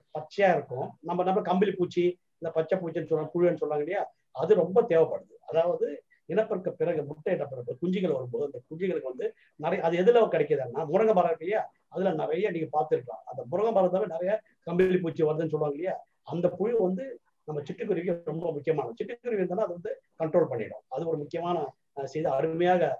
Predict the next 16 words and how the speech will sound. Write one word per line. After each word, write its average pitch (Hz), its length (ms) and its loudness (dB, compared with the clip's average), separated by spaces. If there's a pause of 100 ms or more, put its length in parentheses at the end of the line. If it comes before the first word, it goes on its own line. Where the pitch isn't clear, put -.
(260)
கூறினார் 143 380 0
கலைமணி. 135 380 -2 (300)
அந்த 139 220 -6 (240)
மரங்கள்லாம் 147 380 0
எப்படி, 135 260 -6
ப-, 135 200 -6
பறவைகள்லாம் 139 500 0
எப்படி 160 240 -10 (280)
முக்கியத்துவம் 139 440 -2
என்னன்னு, 123 320 -8 (380)
அஹ், 135 380 -4
ஒரே 175 200 4
ஒரு, 220 220 6 (500)
அஹ், 139 200 -6
இது 156 140 -4
என்னன்னா, 156 340 -2